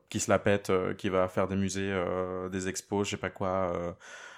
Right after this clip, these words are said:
Moi, j'aime, enfin, j'aime tout, enfin, j'aime, j'aime, j'aime, enfin, je suis vraiment sensible à, à, à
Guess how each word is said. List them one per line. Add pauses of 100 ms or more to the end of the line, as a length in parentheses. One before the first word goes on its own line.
(140)
Moi,
j'aime,
enfin,
j'aime
tout,
enfin,
j'aime,
j'aime,
j'aime,
enfin,
je
suis
vraiment
sensible
à,
à,
à